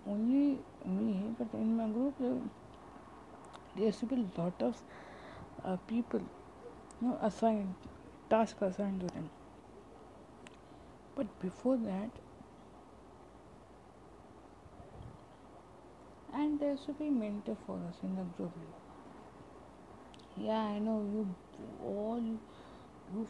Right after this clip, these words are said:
folks, and I don't understand why people, people choose you, you all people.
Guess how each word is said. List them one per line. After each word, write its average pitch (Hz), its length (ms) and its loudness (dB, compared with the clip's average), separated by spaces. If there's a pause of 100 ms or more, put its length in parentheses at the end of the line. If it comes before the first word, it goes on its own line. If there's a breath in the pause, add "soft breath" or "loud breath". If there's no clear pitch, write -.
(140)
folks, 233 360 0
and 196 120 0
I 202 440 0
don't 254 340 6
understand 190 480 2
why 190 140 2
people, 185 760 -2
people 185 380 -2 (120)
choose 190 300 0
you, 185 320 0 (160)
you 190 160 0
all 170 280 2 (240)
people. - 360 -8